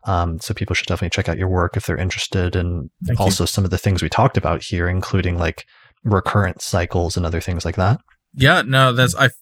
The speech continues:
Speaker 2: but those are indispensable. I find there's a, a really,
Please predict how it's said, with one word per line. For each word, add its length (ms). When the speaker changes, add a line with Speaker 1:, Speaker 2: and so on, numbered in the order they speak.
Speaker 2:
but 120
those 320
are 80
indispensable. 840
I 160
find 200
there's 220
a, 240
a 80
really, 560